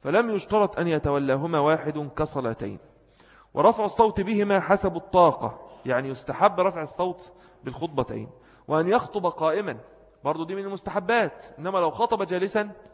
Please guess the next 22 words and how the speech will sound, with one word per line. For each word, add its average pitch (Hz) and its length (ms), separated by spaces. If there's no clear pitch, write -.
فلا 147 220
بأس، - 420
لقوله 170 400
صلى 131 140
الله 131 120
عليه 175 100
وسلم: 165 120
"وتركوك 143 640
قائما"، 127 520
سورة 156 240
الجمعة. 110 400
قال، 196 260
قال 147 160
جابر: 185 260
"كان 180 200
النبي 165 180
صلى 175 60
الله 170 120
عليه 185 100
وسلم 170 160
يخطب 175 340
قائما 151 500